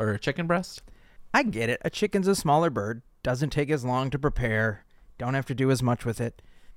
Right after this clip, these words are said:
Speaker 2: I feel the, the turkey industry, though, like, gives you a range. You can get a small turkey that's the size of a G M O chicken, right? I mean,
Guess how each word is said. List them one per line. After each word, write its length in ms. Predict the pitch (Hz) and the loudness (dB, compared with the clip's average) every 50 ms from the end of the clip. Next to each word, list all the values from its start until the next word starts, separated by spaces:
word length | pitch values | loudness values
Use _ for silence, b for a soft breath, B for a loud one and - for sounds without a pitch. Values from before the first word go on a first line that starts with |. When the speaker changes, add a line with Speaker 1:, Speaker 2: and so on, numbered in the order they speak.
| - - - - | -20 -20 -10 -4
Speaker 2:
I 100 | - 170 | -4 -4
feel 320 | 151 - - 208 233 233 | -4 -2 2 4 4 4
the, 240 | 202 165 143 123 113 113 - | 4 2 0 -2 -2 -4 0
the 100 | - 135 | 0 0
turkey 440 | 120 - - 170 180 175 - 143 127 131 | 0 2 2 2 2 2 0 -4 -2 -2
industry, 420 | 156 160 143 120 - - 123 113 | -2 -2 -2 -4 -4 -2 -4 -2
though, 320 | 107 110 107 107 104 110 - | -2 -2 -2 -4 -6 -8 -10
like, 140 | - 110 - - - - - | -12 -12 -12 -14 -20 -6 -2
gives 220 | 165 180 147 143 | -2 -2 0 0
you 120 | 165 165 143 | 2 2 2
a 40 | 110 | 2
range. 460 | 101 113 135 147 143 110 104 - - | 2 0 -2 0 -2 -2 -4 -6 -8
You 60 | 156 | -8
can 160 | - 359 392 | -6 -6 -2
get 120 | 392 415 427 | 0 2 2
a 60 | - | 2
small 300 | - - - 170 175 175 | 0 2 4 4 4 4
turkey 400 | - - 131 135 - - - - | 2 0 0 0 -2 -6 -10 -8
that's 260 | - 107 110 - - | -8 -8 -8 -6 -6
the 80 | 135 120 | -6 -4
size 340 | - - 117 117 120 113 | -2 0 2 4 4 2
of 140 | 120 117 104 | 2 0 -2
a 60 | 113 | -2
G 260 | 101 95 110 131 127 117 | -4 -2 -4 -2 0 2
M 120 | 113 110 | 2 2
O 120 | 113 110 101 101 | 2 2 0 -2
chicken, 360 | - - 117 - - - - - - - - | -6 -8 -8 -8 -8 -14 -16 -18 -18 -12 -10
right? 240 | 131 127 127 143 - - - - | -8 -8 -8 -8 -10 -14 -12 -8
I 80 | 139 | -4
mean, 260 | 147 156 147 139 131 | -2 -2 -2 -2 -4